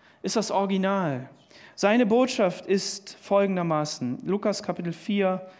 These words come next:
Vers achtzehn: "Der Geist des Herrn ist auf mir, weil er mich gesalbt hat, den Armen das Evangelium zu verkündigen." Die gute Botschaft über das Leben,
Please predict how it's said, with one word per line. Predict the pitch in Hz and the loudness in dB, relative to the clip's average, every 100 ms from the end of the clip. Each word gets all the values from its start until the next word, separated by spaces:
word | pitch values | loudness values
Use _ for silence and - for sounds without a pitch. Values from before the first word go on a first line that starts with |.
| - _ | -20 _
Vers | - 175 - | -2 -2 -2
achtzehn: | 180 - - 151 | -4 -4 -4 -2
"Der | 156 156 | 0 0
Geist | 175 196 240 247 | 2 2 2 -2
des | 226 | -2
Herrn | 247 226 220 | 2 2 2
ist | 208 | 0
auf | 196 196 | -2 0
mir, | 196 196 165 131 147 - - - | 0 0 0 -2 -6 -16 -20 -2
weil | 175 185 | 2 4
er | 202 | 4
mich | 208 - | 2 0
gesalbt | 233 226 208 190 - | 0 4 2 2 -4
hat, | 147 135 - 160 | -6 -6 -2 -2
den | 160 | 0
Armen | - 190 247 254 | 0 0 4 4
das | 240 240 | 2 -2
Evangelium | 220 220 202 208 190 156 | -2 0 2 0 0 -2
zu | - | -6
verkündigen." | - 147 156 151 147 139 120 120 - - - _ | -8 -8 -4 -4 -4 -6 -8 -10 -20 -20 -20 _
Die | 185 | -2
gute | 175 247 247 220 | 2 2 2 0
Botschaft | 240 233 - 139 - | 0 0 -4 -6 -4
über | 220 214 | 0 2
das | 208 208 | 2 0
Leben, | 233 240 170 123 | 0 0 0 -6